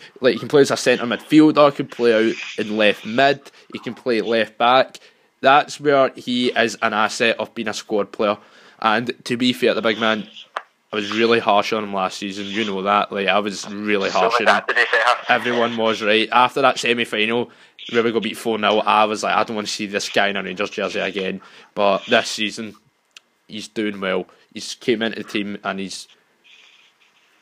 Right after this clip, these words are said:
Speaker 1: put a shift in. He has. And so Sunday, uh, well, obviously, so, sorry, I interrupted you. You tell me your team then. So you'll go, uh, goals McGregor, then you'll go Tav right back, then Goldson and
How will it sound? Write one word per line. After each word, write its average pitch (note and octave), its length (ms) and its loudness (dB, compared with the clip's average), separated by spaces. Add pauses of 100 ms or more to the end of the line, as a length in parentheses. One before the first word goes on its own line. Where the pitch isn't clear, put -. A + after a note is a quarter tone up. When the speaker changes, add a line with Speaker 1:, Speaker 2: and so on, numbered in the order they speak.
(140)
Speaker 1:
put - 120 -2
a F#2 40 -4
shift - 280 -6
in. G2 120 -8 (160)
He G#2 80 -6
has. F#2+ 360 -6 (320)
And G2 340 -8 (640)
so A2+ 460 -2
Sunday, B2+ 640 2
uh, B2+ 180 6
well, C3 120 6
obviously, C3 300 0
so, C3 200 4
sorry, C3 300 4
I A#2+ 240 4
interrupted A#2 440 -6
you. A#2 160 0
You B2 220 -2
tell B2 160 -2
me A#2+ 80 -2
your A2+ 120 0
team G#2+ 180 -6
then. A2+ 140 -2
So A#2 180 2 (260)
you'll C#3 120 4
go, E3+ 280 8 (240)
uh, C#3 200 6 (220)
goals F#3 280 8
McGregor, D3 800 2
then C#3 100 -2
you'll C#3 100 0
go C3+ 80 2
Tav C3+ 380 4
right A#2+ 200 2
back, B2 220 2
then B2+ 160 -4
Goldson C3 640 0
and A2+ 480 2